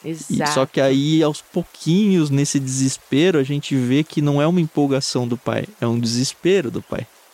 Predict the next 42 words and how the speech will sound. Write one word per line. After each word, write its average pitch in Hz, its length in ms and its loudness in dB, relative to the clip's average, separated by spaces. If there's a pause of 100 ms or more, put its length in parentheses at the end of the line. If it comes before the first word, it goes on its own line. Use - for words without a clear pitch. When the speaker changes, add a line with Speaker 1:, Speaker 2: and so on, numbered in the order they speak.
(160)
Speaker 1:
E 127 140 2
o 139 60 2
Speaker 2:
Nossa. 127 60 -2
Speaker 1:
médico 117 460 0
desenganou 165 1080 2
o 110 80 0
Alyutia, 113 580 0
e 120 140 0
a 104 40 -2
gente 101 280 -6
já 104 100 0
sabia 104 380 -4
que - 100 -6
ele 104 100 -2
tava 104 280 -4
praticamente - 680 -4
desenganado. 113 840 0 (380)
O - 100 0
pai 147 360 0
fica, 170 280 -4
"Não, 240 320 2
mas 226 180 2
não 226 120 -2
tem 220 260 0
o 208 40 0
que - 120 -10
fazer 165 540 2
mesmo. 160 920 2
Ah, 196 340 2
porque 175 300 -4
eu 196 200 2
posso - 240 -10
fazer 185 180 0
qualquer 180 280 -2 (120)
coisa." 151 580 2 (420)
E 139 140 2
aí 151 160 4
o 185 60 2
médico 185 400 0
ainda 220 180 2
joga 180 360 2
um 139 520 2